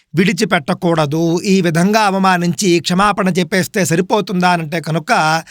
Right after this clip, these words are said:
మళ్ళీ రెండవసారి చేస్తే మాత్రం క్షమాపణ చెప్పినా కూడా విడిచిపెట్టడానికి వీల్లేదు. ఇదే విధంగా వీళ్ళు ఇతర మత గ్రంథాల గురించి చేయగలరా? ఒక్కసారి ఆలోచించి చూడండి.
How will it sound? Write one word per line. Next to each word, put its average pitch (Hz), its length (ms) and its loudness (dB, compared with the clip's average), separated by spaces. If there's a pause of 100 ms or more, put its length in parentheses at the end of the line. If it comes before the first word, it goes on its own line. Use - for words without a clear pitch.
(340)
మళ్ళీ 214 360 2
రెండవసారి 220 840 2
చేస్తే 190 360 0
మాత్రం 180 480 0
క్షమాపణ 208 540 0 (100)
చెప్పినా 170 340 2
కూడా 165 420 0 (320)
విడిచిపెట్టడానికి 180 920 0
వీల్లేదు. 180 500 0 (160)
ఇదే 247 280 2
విధంగా 220 420 0
వీళ్ళు 202 580 2
ఇతర 240 340 2
మత 220 200 0
గ్రంథాల 180 640 2
గురించి 180 540 0
చేయగలరా? 180 500 2
ఒక్కసారి 180 560 0
ఆలోచించి 202 600 -2
చూడండి. 214 360 0